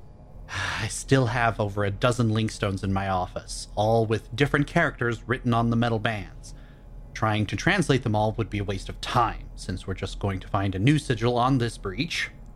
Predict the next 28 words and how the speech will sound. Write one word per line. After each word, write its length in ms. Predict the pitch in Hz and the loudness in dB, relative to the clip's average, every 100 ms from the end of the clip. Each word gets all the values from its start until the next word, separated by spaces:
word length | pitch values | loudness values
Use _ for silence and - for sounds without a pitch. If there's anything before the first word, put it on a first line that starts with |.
| - | -12
and 260 | - 131 | -2 4
the 60 | 135 | 4
next 280 | 117 - 98 | 2 -4 -4
one, 340 | 98 123 151 - - | 0 2 0 -4 -12
and 220 | 107 127 | -4 0
the 40 | |
one 200 | 131 139 | 4 4
after 200 | 147 147 | 2 2
that, 260 | 156 131 107 | 4 2 0
until 260 | 139 156 147 | 2 4 6
we 160 | 151 | 4
inevitably 680 | 147 190 156 123 110 127 170 - - - | 4 4 4 0 0 2 2 -2 -4 2
find 240 | 123 147 | 4 4
a 40 | |
world, 420 | 131 117 104 127 - | 4 4 4 0 2
or 140 | 156 233 | 4 6
creature, 560 | - 254 - 120 165 - - - - | 6 4 0 -4 -4 -8 -20 -20 -12
too 260 | - 233 240 | 2 4 4
big 340 | 147 127 113 | 4 2 -2
and 200 | 117 123 | 0 0
dangerous 440 | 120 120 120 104 - | 2 0 0 0 -2
for 160 | - | 2
even 200 | 120 117 | 2 4
the 60 | 113 | 4
mighty 400 | 110 113 123 123 | 4 2 2 0
breachers 640 | 101 110 120 135 104 92 | 0 2 2 2 -2 -8
to 120 | - 90 | -8 -6
handle. 460 | 101 92 85 - | -4 -4 -6 -8